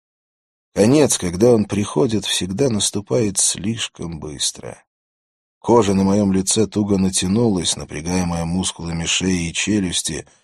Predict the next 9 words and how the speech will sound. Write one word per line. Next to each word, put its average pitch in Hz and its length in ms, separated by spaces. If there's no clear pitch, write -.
которым, 120 360
в 104 80
свою 117 360
очередь, 104 380
передалось 95 520
напряжение 92 640
плеч, 85 540
рук, 104 480
обмороженных 90 720